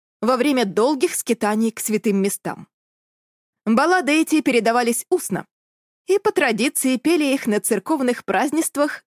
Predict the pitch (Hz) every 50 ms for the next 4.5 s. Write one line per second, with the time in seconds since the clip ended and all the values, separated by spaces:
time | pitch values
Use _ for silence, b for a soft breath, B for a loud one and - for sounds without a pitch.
0 | _ - 220 220 - - 208 190 190 190 - 226 240 - - 269 254 262 247 214
1 | 190 185 180 180 180 170 - - 196 180 - - 196 214 254 _ - - - 175
2 | - _ _ _ _ _ _ _ _ _ _ - - - - 240 220 240 240 294
3 | 349 349 339 311 254 208 202 190 185 190 185 - 190 - 214 190 202 196 247 170
4 | 165 165 160 147 143 147 151 160 175